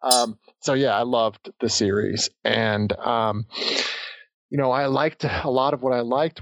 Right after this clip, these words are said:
was the D and D references and sort of the way they foreshadowed the season through what was playing at the campaign. And I think what they're doing in this trailer and what we'll see in the new season is a little bit of the same.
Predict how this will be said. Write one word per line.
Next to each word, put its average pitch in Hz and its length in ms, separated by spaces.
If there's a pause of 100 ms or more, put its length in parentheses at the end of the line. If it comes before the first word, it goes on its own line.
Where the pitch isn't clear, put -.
was 110 320
the - 80
D - 240
and 104 100
D 107 220
references 107 640
and 110 100
sort 110 160
of 104 60
the 104 80
way 104 200
they 107 140
foreshadowed 110 600
the 107 80
season 107 520
through 107 220
what 92 140
was 120 120
playing 110 380
at 110 140
the 113 80
campaign. 107 680
And 110 100
I 113 140 (140)
think 170 320
what 127 200
they're 120 160
doing 117 460
in 110 180
this 107 160
trailer 120 540
and 107 180
what 107 140
we'll 113 100
see 127 240
in 113 120
the 104 60
new 110 200
season 120 400
is 110 120
a 117 80
little 120 340
bit 117 240
of 120 160
the - 80
same. - 600